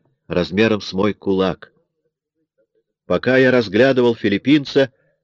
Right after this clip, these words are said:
во рту у меня пересохло. Его маленькое желтое личико передернулось, ноги подогнулись,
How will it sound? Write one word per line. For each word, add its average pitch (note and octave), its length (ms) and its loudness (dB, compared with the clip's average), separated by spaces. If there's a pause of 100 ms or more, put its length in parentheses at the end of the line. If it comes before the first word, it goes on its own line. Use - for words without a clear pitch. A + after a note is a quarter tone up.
во F2+ 160 0
рту B2 200 0
у B2 120 4
меня A#2+ 260 -2
пересохло. G#2+ 720 -4 (1160)
Его F2+ 240 0
маленькое A2+ 640 0
желтое A2 480 2
личико A2+ 500 -2 (420)
передернулось, C#3 840 0 (720)
ноги A2 320 4
подогнулись, G#2 760 -2